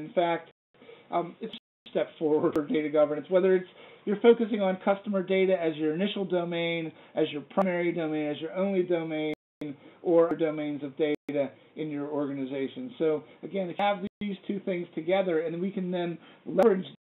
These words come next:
these different roles and responsibilities. And remember I said before, these are not titles. We're not giving people titles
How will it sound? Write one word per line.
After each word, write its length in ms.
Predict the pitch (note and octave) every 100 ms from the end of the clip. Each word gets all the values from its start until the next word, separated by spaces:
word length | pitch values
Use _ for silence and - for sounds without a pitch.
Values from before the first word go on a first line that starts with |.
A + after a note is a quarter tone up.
| _ F#3
these 180 | G3 -
different 360 | G#3+ G3+ E3+ F3+
roles 120 | E3+
and 160 | E3+ E3 -
responsibilities. 760 | - C3+ - D3+ G#3+ A#3+ D3+ F#3+ - _ _ _ _ _ _ _ _ _ _ -
And 120 | F#3+
remember 140 | G#3 -
I 20 |
said 140 | - F#3
before, 320 | F#3 A#3+ G3
these 200 | F3+ A3+
are 100 | A#3+
not 260 | A3 - -
titles. 420 | G3+ A3 F3+ C#3+ C3
We're 100 | F#3
not 120 | A3+
giving 200 | A#3 A#3 - -
people 220 | - F#3+ F#3
titles 400 | - F3 E3 D3+